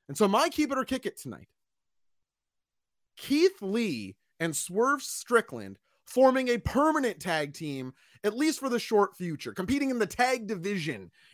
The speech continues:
instead of the singles division. Keep it or kick it.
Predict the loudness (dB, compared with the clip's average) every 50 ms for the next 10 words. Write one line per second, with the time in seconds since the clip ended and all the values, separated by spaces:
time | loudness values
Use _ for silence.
0 | _ -2 -2 0 0 -2 2 4 6 6 6 6 4 2 0 -4 -10 _ _ _
1 | _ -4 -2 -2 0 2 0 0 0 -2 -6 -6 -8 -6 -6 -6 -8 -8 -10 -16
2 | -20 -20 _ _ _ _ _ _ _ -4 0 2 2 4 6 4 4 4 0 _
3 | _ _ _ _ _ _ _ _ _ _ _ 2 4 4 2 0 -4 -12 -14 -14
4 | -18 -20